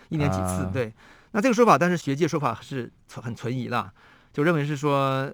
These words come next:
Speaker 1: 怎么可能？你去日本就带了十万人去日本，这简直是贸易吗？
Speaker 2: <laughs>
Speaker 1: 这是不可思议的事情。
Speaker 2: 应该是要占领吧？
Speaker 1: 对，是占领嘛，是。<laughs> 对，这个说法就是史料中有谈到，但可能是假的，对。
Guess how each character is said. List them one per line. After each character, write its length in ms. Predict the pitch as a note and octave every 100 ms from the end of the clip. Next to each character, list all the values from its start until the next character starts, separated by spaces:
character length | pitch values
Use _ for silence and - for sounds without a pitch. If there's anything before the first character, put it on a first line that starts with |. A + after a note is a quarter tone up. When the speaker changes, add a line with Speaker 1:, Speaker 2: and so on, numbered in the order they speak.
| _ -
Speaker 1:
怎 120 | D#3
么 60 |
可 160 | G3 F#3
能？ 260 | C3 D3 D#3
你 60 |
去 120 | B2+
日 120 | G3+ G3
本 140 | A#2+
就 140 | B2+
带 140 | C3+ E3
了 80 | C#3
十 260 | - C#3+
万 180 | F3+ F#3+
人 120 | C3+
去 100 | D#3
日 140 | D#3 D3
本， 160 | A#2
这 80 | C#3
简 160 | C#3 A2
直 80 | A#2+
是 80 | C#3
贸 200 | E3 C#3+
易 140 | D#3
吗？ 260 | B2+ A#2+ B2
Speaker 2:
<laughs> 20 |
Speaker 1:
这 80 | B2+
是 60 |
不 120 | - B2
可 120 | G#2+
思 180 | A#2+ C#3+
议 40 |
的 60 | A2
事 140 | B2
情。 100 | A#2+
Speaker 2:
应 60 | C3
该 60 |
是 60 | C#3
要 100 | B2+
占 240 | C3+ A2+
领 160 | F#2 E2
吧？ 160 | - - -
Speaker 1:
对， 220 | G3 F3
是 100 | G3+
占 200 | G#3 A3
领 140 | D#3+ A2+
嘛， 180 | A2+ B2
是。 160 | E3 C3+ D#3+ D3+ C#3
<laughs> 360 | C#3 C3 - -
对， 120 | D3+
这 120 | G3
个 40 | C4
说 140 | B3+
法 140 | A3 C#3
就 80 |
是 180 | E3 F#3 -
史 180 | -
料 160 | C#3 G3
中 160 | D#3 D#3
有 120 | A#2+
谈 220 | - G2+
到， 180 | A2 A2+
但 140 | D3+
可 120 | D3 A2+
能 80 |
是 100 | C3
假 200 | B2+ B2+ G#2+
的， 100 | A#2+
对。 160 | A2+